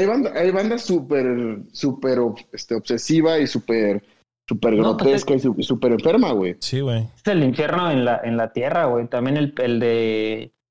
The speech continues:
Speaker 2: Daisy's Destruction, todos, digo, que son de los
Speaker 1: Ah, sí, güey.
Speaker 2: famosos, o sea,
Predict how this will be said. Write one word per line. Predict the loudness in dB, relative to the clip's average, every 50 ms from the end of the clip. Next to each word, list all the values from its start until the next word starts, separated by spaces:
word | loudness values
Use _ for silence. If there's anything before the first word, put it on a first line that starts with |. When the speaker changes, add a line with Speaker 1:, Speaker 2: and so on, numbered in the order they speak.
| _ _ _ _ _ _
Speaker 2:
Daisy's | -4 -2 -2 0 2 2 2 2
Destruction, | 0 0 -2 -2 0 0 0 0 -2 -2 -2 0 0 0 0 -2 -2
todos, | 0 0 0 0 -2 -8 -14 -18 -20 _ _ _ _ _ _ _
digo, | -2 0 0 0 0 -2 -4
que | -6 -6
son | -2 0 0 2
de | 2 2 2
los | 2 2 0 0 -2 -2
Speaker 1:
Ah, | -2 -2 0 -2 -2
sí, | -2 0 2 4 4 4
güey. | 4 4 2 2
Speaker 2:
famosos, | 2 2 2 4 4 4 2 0 -2 0 2 2 2 2 0 -2 -6 -8 -8 -6
o | -6
sea, | -4 -2 -4 -4 -4